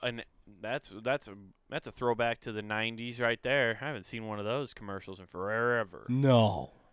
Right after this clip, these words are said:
Speaker 2: I haven't either.
Speaker 1: Damn. Damn, man. Wild.
Speaker 2: No, the nineties.
Speaker 1: But yeah, that's been the fun time I had. <laughs> So, so fucking cool, huh?
Speaker 2: Yeah, they fucking, uh,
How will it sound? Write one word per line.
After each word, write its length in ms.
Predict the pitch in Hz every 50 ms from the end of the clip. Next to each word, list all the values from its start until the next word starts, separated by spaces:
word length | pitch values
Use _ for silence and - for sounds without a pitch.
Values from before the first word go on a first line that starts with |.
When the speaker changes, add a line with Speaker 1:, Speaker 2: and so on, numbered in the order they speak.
| _ _ -
Speaker 2:
I 160 | 113 120 127
haven't 320 | 120 117 117 92 98 98 95
either. 120 | 98 101
Speaker 1:
Damn. 200 | 104 101 95 90 - _ _ _ _ _ _ _ _ _ _ _ _ _ _ _ - - - - - _ _ -
Damn, 220 | 147 160 151 143
man. 220 | 143 147 156 151 - _ -
Wild. 340 | 123 127 135 131 123 110 110 - - _ _ _ _ _ _ _ _ _ -
Speaker 2:
No, 220 | - 90 - 71
the 120 | 71 71
nineties. 240 | 76 90 90 92 90
Speaker 1:
But 80 | - -
yeah, 200 | 180 185 185 170
that's 200 | 170 190 - -
been 160 | 196 190 185
the 100 | 165 139
fun 640 | - - - - 156 156 165 180 180 175 170 165 147 -
time 340 | - - 165 160 165 160 147
I 160 | 143 160 160
had. 400 | 143 127 101 98 101 104 110 120 117 -
<laughs> 280 | 120 120 117 139 127 -
So, 340 | - - - 160 160 160 - 131 123 127
so 240 | - - - 160 151
fucking 320 | - - 151 143 - 131 117
cool, 280 | - 156 156 143 110
huh? 260 | 95 120 120 123 131 131 - - - - - - - 123 - -
Speaker 2:
Yeah, 760 | - 110 135 143 147 151 156 156 160 165 165 165 165 151 143
they 220 | 127 131 147 151 147
fucking, 500 | - - 175 165 151 - - 175 147 147
uh, 380 | 143 135 123 117 107 98 90